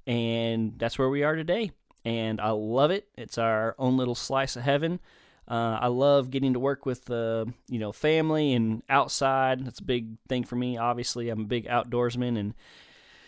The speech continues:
you know, the ranching style, or the ranching life, I should say, is, it's rough at times, but it, for every disadvantage, it has an advantage. And so, yeah, we love it. We run a cow ca-,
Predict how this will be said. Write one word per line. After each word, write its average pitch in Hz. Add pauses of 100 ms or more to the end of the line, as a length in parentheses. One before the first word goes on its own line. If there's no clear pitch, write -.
(200)
you 240
know, 180
the 160
ranching 180
style, 160
or 143
the 151
ranching 165
life, 139
I 127
should 123
say, 127
is, 117
it's 220
rough 151
at 151
times, 139
but 127
it, 113 (200)
for 131
every 127 (140)
disadvantage, 131
it 135
has 117
an 113
advantage. 104
And 104
so, 107 (320)
yeah, 104
we 135
love 147
it. 139
We 131
run 127
a 113
cow 139
ca-, 127